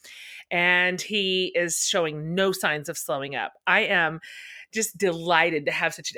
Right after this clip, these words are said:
outstanding kid on the show. And so we're gonna talk about ordinary elementary stuff too. Like, we're gonna kinda get into the weeds of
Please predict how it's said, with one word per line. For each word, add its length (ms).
outstanding 720
kid 180
on 100
the 60
show. 360
And 260
so 140
we're 120
gonna 120
talk 80
about 120
ordinary 640
elementary 500
stuff 340
too. 380
Like, 220
we're 140
gonna 260
kinda 200
get 240
into 100
the 100
weeds 600
of 240